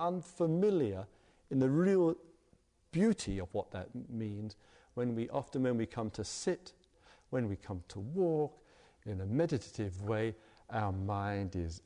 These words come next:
everywhere else but. It can't comprehend it, it can't understand it, it feels completely alien to oneself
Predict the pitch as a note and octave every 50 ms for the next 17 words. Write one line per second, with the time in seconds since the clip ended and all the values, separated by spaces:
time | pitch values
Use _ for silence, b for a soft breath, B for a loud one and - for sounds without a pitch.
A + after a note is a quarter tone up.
0 | _ - B2+ C3 B2+ A#2+ B2 C3 B2+ A#2 A2+ A#2 A2+ A2+ A2 - - - G#2 G#2+
1 | G#2+ G2+ G2 - - - G#2 G2+ F#2+ - - G2 - - - - - - _ _
2 | _ _ _ _ _ _ _ _ _ _ _ _ _ _ _ _ _ _ _ _
3 | _ _ _ _ _ _ _ _ _ _ _ - - - - - B2+ A2 G#2 G2
4 | - - - A2 G2 - - G2+ F#2 - - E3+ F3+ F3 D#3+ F3+ F3 - - B2
5 | - - - A#2 G#2+ G2+ G2 - - F#2+ F#2 F2+ G2 F#2+ - - - E3+ E3+ F3
6 | F3 F3 D#3+ F3 E3+ - - - - - A2+ G#2 F#2+ F#2 F#2 B B B B B
7 | B B B B B B B B B B _ _ _ _ _ _ _ _ _ -
8 | G#2 F#2+ - - - - C3+ C3+ C3 - G2+ F2+ - - _ - D#3 E3+ F3 F3+
9 | F3+ F3 E3 E3 E3 D#3+ D#3 D#3+ B B B B _ - D#3 C#3+ C#3+ D3 D3 D3
10 | C3+ - - - D3+ D3 C#3+ D3 C#3+ C#3 - -